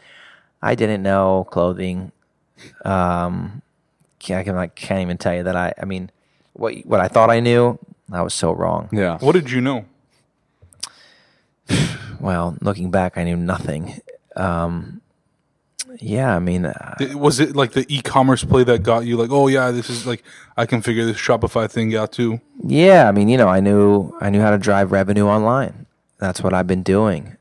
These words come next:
Speaker 1: So, dope dot com, what a great domain.
Speaker 3: Mm-hmm.
Speaker 2: Mm-hmm.
Speaker 1: Um, I was a re-, I was on the retail side, grew a Finish Line massively, so
Speaker 3: Mm-hmm.
Speaker 1: I thought I could just do that.
Speaker 3: And what was different? I mean, what was, what went, what, not what went wrong, but, like, what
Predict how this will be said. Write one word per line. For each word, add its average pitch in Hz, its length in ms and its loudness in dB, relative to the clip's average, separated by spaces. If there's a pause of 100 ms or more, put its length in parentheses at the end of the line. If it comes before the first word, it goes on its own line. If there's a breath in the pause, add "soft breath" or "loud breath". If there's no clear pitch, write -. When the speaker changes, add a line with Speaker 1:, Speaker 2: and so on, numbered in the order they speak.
Speaker 1:
So, 92 440 0
dope 95 280 2
dot 90 220 0
com, 95 320 0
what 90 140 0
a 85 40 -2
great 92 220 -4
domain. 98 500 -2
Speaker 3:
Mm-hmm. 117 180 -4 (120)
Speaker 2:
Mm-hmm. 95 480 -12
Speaker 1:
Um, 90 580 -2 (400)
I 104 140 -4
was 98 180 -4
a 92 140 0
re-, 95 200 -2
I 90 60 0
was 101 120 -4
on 95 60 -6
the 101 80 0
retail 107 340 0
side, 87 320 -2
grew 95 520 2
a - 60 -20
Finish 101 300 -2
Line 95 200 -2
massively, 98 680 -4
so 113 160 -2
Speaker 3:
Mm-hmm. 87 80 2
Speaker 1:
I 87 100 2
thought 92 200 0
I 90 80 0
could 87 180 -8
just 92 280 -6 (320)
do 92 200 -2
that. 95 360 -2 (720)
Speaker 3:
And 120 100 -6
what 117 120 4
was 110 160 0
different? 107 320 -2
I - 20 -8
mean, 104 160 -6
what 107 80 -4
was, 104 300 -10
what 113 160 -6
went, 117 200 -12
what, 127 300 -4
not 160 160 4
what 143 160 2
went 127 160 2
wrong, 131 220 4
but, 117 80 0
like, 110 160 -2
what 110 260 2